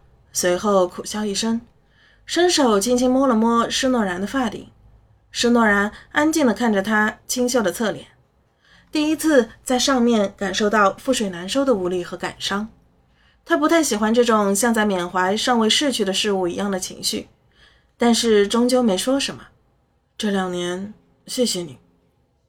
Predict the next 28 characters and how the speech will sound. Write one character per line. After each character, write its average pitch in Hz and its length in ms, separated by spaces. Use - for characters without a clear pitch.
以 214 160
后 202 400
在 262 160
外 240 100
面 233 120
遇 254 140
到 240 160
事 254 220
了， 175 240
一 233 100
定 277 140
要 277 120
回 190 160
来 190 120
找 196 160
我， 196 280
找 202 100
徐 226 180
白 240 140
也 262 180
可 - 240
以。 208 200
诺 226 180
诺， 175 240
我 226 80
答 262 200
应 311 200
你， 180 200